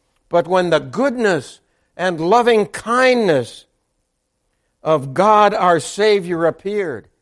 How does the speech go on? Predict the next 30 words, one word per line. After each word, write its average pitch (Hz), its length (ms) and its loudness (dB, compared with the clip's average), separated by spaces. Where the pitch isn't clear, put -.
Uh, 139 100 -14
you 147 100 -14
see, 160 180 -6
the 165 140 0
grace 196 500 -2
of 196 160 0
God 196 240 4
appeared. 175 520 -2
How? 202 400 0
In 180 240 -4
Jesus 180 460 -8
Christ. 185 500 -10
The 170 140 2
goodness 202 560 0
and 190 140 0
loving 196 320 2
kindness 214 600 0
of 190 220 2
our 180 220 6
God 196 340 4
and 170 180 0
Savior 196 580 0
appeared 170 640 0
when 151 320 -2
Jesus 214 580 -4
Christ 214 580 -6
came 190 300 -8
into 208 240 -6
the 180 100 -6
world. 151 600 -6